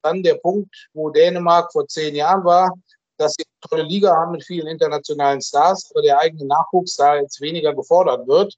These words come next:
äh, weil sie eben wenig Spielanteile bekommen. Könnte auf, auf lange Sicht ein Problem in Rumänien sein, weil die Nachwuchsarbeit ist. Und, äh, auf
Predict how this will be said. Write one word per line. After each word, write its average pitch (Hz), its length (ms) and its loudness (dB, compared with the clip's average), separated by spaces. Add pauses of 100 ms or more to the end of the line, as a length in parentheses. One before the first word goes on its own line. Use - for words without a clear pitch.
(400)
äh, 160 40 0
weil 151 460 2
sie 151 160 -10
eben 147 160 -12
wenig 147 240 -6
Spielanteile 127 600 -4
bekommen. 113 300 -6 (880)
Könnte 185 260 2
auf, 156 280 2
auf 143 200 -6
lange 170 300 2
Sicht - 260 -16
ein 139 120 -18
Problem 156 340 2
in 170 80 -6
Rumänien 135 480 -6
sein, 135 220 0
weil 131 100 4
die 127 140 -10
Nachwuchsarbeit 160 680 2
ist. 139 160 -6 (520)
Und, 143 200 -8
äh, 139 340 6 (120)
auf 139 160 0